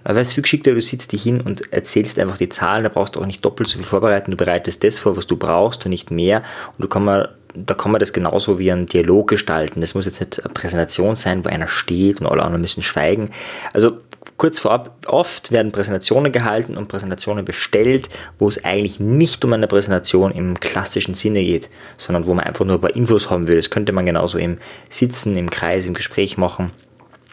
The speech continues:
Also das einmal vorab, ist wieder ein anderes Thema. Das heißt, Vorbereitung ist ein großes Thema und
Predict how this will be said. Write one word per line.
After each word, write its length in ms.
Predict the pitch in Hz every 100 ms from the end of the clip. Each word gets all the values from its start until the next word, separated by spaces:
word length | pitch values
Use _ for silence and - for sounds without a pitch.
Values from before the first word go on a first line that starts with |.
| - -
Also 260 | 107 90
das 180 | - 95
einmal 200 | 92 78
vorab, 400 | - - - - - - -
ist 340 | - - - 123
wieder 140 | 101
ein 60 | 90
anderes 260 | 90 87
Thema. 280 | - - - _ - - - - - - - - - _ _ -
Das 160 | -
heißt, 220 | 117 165
Vorbereitung 480 | - 156 147 135 -
ist 100 | 131
ein 80 | 123
großes 800 | 110 117 151 170 147 135 - -
Thema 460 | - 98 120 147 92
und 580 | - 127 127 123 -